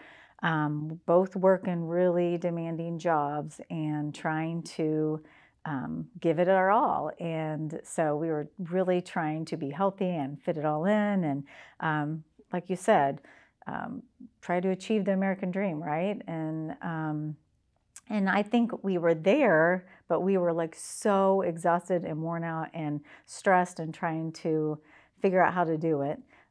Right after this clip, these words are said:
um, and stay healthy and eat right and exercise and all those things, um, and be a good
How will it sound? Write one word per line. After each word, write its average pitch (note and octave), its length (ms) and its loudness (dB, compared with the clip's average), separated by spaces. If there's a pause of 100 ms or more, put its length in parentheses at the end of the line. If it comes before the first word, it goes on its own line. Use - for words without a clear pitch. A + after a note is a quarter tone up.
um, D3+ 320 -2
and D#3 220 -4
stay E3 160 0
healthy D#3 580 -2
and D3 260 -4
eat G3+ 160 -2
right C#3+ 260 0
and C#3 260 -4
exercise C#3+ 580 -4
and D3+ 100 -2
all A3 160 4
those F3+ 220 0
things, C#3 360 -6 (380)
um, D3 440 -4 (420)
and D#3+ 300 -2
be D#3+ 140 0
a F3+ 40 0
good F3+ 380 -2